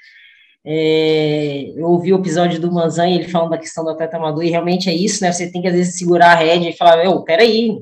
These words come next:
você não é atleta profissional." Eu já tive bastante confusão com isso, inclusive. Mas eu tenho muita vontade, muita vontade de trabalhar com alto rendimento, estudo bastante, eu fiz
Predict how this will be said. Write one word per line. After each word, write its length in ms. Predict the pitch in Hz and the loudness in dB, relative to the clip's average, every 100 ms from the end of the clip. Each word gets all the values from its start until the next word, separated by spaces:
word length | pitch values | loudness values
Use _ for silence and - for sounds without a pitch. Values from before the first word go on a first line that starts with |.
| - | -12
você 180 | - 165 | -8 -2
não 140 | 180 | 2
é 260 | 180 240 233 | 4 6 6
atleta 380 | 175 175 165 - | 4 2 0 -2
profissional." 600 | 170 170 - 156 143 143 | -10 -10 -8 -4 -4 -4
Eu 60 | 151 | -4
já 80 | |
tive 240 | 151 170 175 151 | -6 -6 -6 0
bastante 380 | 156 147 185 190 | 0 0 -6 -4
confusão 440 | 190 185 180 175 | -4 -2 -2 -2
com 80 | 175 | -4
isso, 220 | 170 175 | -6 -6
inclusive. 540 | 151 156 147 185 185 - _ - - - - - - _ - | -6 -6 -4 -6 -6 -14 _ -20 -20 -20 -20 -20 -20 _ -2
Mas 1000 | 170 180 190 196 196 196 180 - - - | 4 8 8 8 6 4 2 0 -6 0
eu 160 | 196 190 | 2 8
tenho 220 | 214 277 | 8 8
muita 200 | 294 339 | 6 6
vontade, 580 | 233 208 165 139 127 135 147 | 6 6 4 4 0 -8 -6
muita 240 | 175 208 | -2 0
vontade 380 | 208 202 170 151 | 0 4 4 4
de 80 | - | 0
trabalhar 260 | 156 156 | 0 0
com 140 | 151 156 | -2 -4
alto 160 | 156 | -2
rendimento, 320 | 147 147 165 | -2 -2 -4
estudo 320 | - - 180 180 | -6 -4 0 4
bastante, 760 | 175 - 160 180 185 - 139 139 | 4 2 -2 0 -2 -6 -10 -12
eu 80 | |
fiz 680 | 147 - 165 156 - - | -16 -10 -8 -8 -8 -12